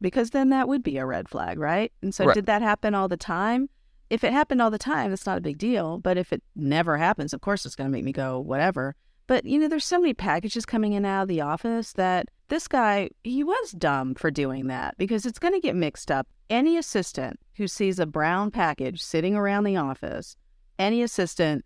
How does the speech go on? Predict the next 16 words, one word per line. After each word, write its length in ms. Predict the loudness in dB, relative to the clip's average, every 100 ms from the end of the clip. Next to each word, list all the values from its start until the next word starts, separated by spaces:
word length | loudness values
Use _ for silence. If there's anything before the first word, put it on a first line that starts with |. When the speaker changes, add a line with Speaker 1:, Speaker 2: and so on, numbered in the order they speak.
| _
Speaker 1:
who's 180 | -8 -2
worth 200 | 0 0
her 100 | -2
salt 380 | -2 0 2 0
is 100 | -4
gonna 200 | -2 -2
go, 320 | 0 -2 -4 -8 _
<laughs> 160 | -8 0
"I 160 | 0 2
need 160 | 0
to 80 | 0
put 220 | -2 -4
that 180 | -2 -4
away. 240 | 0 2 2
That's 240 | 2 0
inventory." 640 | -2 4 8 8 4 -8